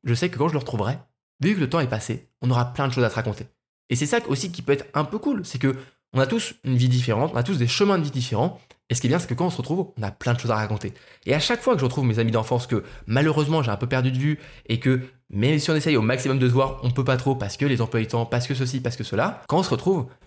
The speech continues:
mais on discute pendant des heures. On discute pendant des heures, et il n'y a pas de téléphone, il n'y a pas de réseaux sociaux, il n'y a pas tout ça. Parce que c'est plus important que tout ça, c'est on a des choses à raconter, et on se les raconte. Avant de terminer, j'aimerais donc te donner un petit peu un petit truc à faire. Pour une fois, je te donne un petit truc à faire, euh, à la fin de ce podcast,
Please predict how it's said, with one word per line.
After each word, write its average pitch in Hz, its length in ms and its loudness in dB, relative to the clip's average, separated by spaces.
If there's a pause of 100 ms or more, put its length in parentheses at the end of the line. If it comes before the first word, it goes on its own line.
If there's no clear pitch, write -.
(100)
mais 110 200 0 (260)
on 117 100 0
discute 123 260 -2
pendant 151 160 2
des 185 160 0
heures. 214 160 -2 (280)
On 123 40 0
discute 123 220 -2
pendant 127 180 6
des 113 120 2
heures, 196 120 4
et 143 60 0
il - 20 2
n'y 120 60 4
a 120 40 0
pas 170 140 0
de 180 60 -8
téléphone, 127 400 2
il - 20 2
n'y 110 60 4
a 104 40 0
pas 170 200 2
de 123 240 2 (160)
réseaux 117 180 4
sociaux, 120 200 2
il - 20 0
n'y 147 60 0
a - 20 0
pas 170 160 0
tout 151 100 -6
ça. 135 160 -6 (400)
Parce 123 160 0
que 185 160 2 (240)
c'est - 140 -2
plus 170 240 2
important 151 260 0
que 123 60 -4
tout 120 60 -4
ça, 156 120 2
c'est 123 220 0 (160)
on 117 60 2
a - 20 2
des 107 100 2
choses 185 160 2
à 143 60 2
raconter, 113 500 -2 (220)
et 117 100 2
on 104 40 0
se - 100 -6
les 110 40 0
raconte. - 360 -10 (100)
Avant 139 160 2
de 151 60 0
terminer, 156 580 2
j'aimerais 117 240 0
donc 143 240 -2
te 117 80 0
donner 110 300 2
un 147 60 2
petit 123 140 -4
peu 147 300 0
un 120 60 -2
petit - 140 -4
truc - 140 -8
à 175 80 -2
faire. - 200 -8 (240)
Pour 160 140 4
une 156 60 2
fois, 143 240 -2 (340)
je - 60 -10
te 139 40 -4
donne 180 100 4
un 147 40 2
petit 165 120 -2
truc 190 140 -6
à 139 80 2
faire, 143 360 0
euh, 98 100 0
à - 20 0
la 110 80 0
fin 156 80 0
de 175 60 -2
ce 160 60 -4
podcast, 127 520 -4